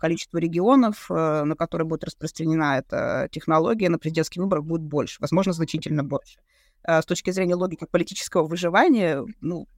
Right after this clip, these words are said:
в этом есть, э, ну, много смысла у такого решения. И вот, наверное,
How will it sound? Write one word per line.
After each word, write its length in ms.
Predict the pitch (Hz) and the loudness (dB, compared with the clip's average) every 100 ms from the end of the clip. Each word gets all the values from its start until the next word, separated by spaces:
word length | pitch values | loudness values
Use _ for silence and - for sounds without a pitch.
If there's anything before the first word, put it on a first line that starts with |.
| _ | _
в 60 | 170 | 0
этом 180 | 220 196 | 2 4
есть, 300 | 185 - - | 2 0 -4
э, 220 | 156 143 139 | -2 -2 -2
ну, 200 | - - - | -4 -4 0
много 280 | 160 196 | 0 0
смысла 480 | 180 185 170 - - - _ _ - | 0 0 0 -2 -18 -20 _ _ -8
у 40 | |
такого 320 | 160 - 147 143 | -6 -2 -2 -2
решения. 500 | - - 139 139 139 | -4 -2 -2 -2 -2
И 120 | 160 | -4
вот, 160 | 165 165 | -4 0
наверное, 720 | 160 175 196 165 151 - 165 | 2 2 2 0 -2 -6 -10